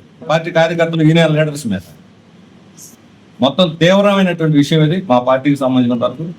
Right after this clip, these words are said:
పోలీసులు వెంటనే, అధికారులు, ఉన్నతాధికారులు దీన్ని జోక్యం చేసుకొని ఈ కేసుని ఉపసంహరించుకోవాలి.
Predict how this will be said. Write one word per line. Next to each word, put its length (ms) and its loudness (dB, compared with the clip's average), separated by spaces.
పోలీసులు 400 2
వెంటనే, 360 2
అధికారులు, 460 0
ఉన్నతాధికారులు 580 0
దీన్ని 200 -8
జోక్యం 420 0
చేసుకొని 460 -2
ఈ 140 6
కేసుని 560 0
ఉపసంహరించుకోవాలి. 840 0